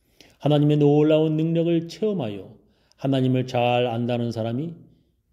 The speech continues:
자기가 어떤 사람인지 모른다면 그 사람은 하나님을 알지 못하는 사람입니다. 그런 사람에 대해서 예수님께서는 이렇게 말씀하셨습니다.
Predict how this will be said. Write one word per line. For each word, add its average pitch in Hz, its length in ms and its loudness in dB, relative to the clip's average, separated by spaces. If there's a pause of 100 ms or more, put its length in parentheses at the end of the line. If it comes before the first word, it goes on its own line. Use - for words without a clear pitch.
(300)
자기가 185 380 0
어떤 180 360 2
사람인지 196 500 0
모른다면 120 800 -2 (760)
그 - 100 -8
사람은 107 560 -4 (280)
하나님을 139 580 -2
알지 127 400 -2
못하는 123 480 -4
사람입니다. 110 800 -6 (1400)
그런 156 320 4
사람에 151 360 -2
대해서 143 400 2
예수님께서는 135 680 -2
이렇게 123 480 -2
말씀하셨습니다. 113 1120 -6